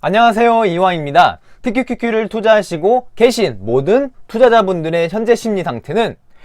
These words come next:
티큐큐큐 주가가 갑자기 올라서 오히려 아쉬운 상태실 겁니다. 그리고 언제 또 하락해서 저렴하게 담을 수 있을까라고 고민하실 겁니다.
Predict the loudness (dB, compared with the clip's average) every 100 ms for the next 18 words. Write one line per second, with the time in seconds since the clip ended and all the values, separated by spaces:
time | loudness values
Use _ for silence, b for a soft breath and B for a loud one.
0 | b b b -8 -8 -10 -8 -6 -8 -8
1 | -14 -2 2 2 0 -10 -4 -2 0 -2
2 | -6 -2 0 0 -8 -12 -4 -2 -2 -6
3 | -14 -6 -4 -4 -4 -4 -4 -6 -10 -12
4 | -14 -14 -12 -14 -16 b b -10 -8 -2
5 | 2 2 0 b -4 0 2 0 0 -4
6 | -4 -6 -2 -2 -2 -6 0 0 0 -12
7 | -6 -4 0 2 2 -2 -4 -6 -6 -10
8 | -14 -8 -8 -2 0 -2 -8 -8 -6 -2
9 | -2 -4 -8 -8 -6 -6 -6 -8 -8 -8
10 | -10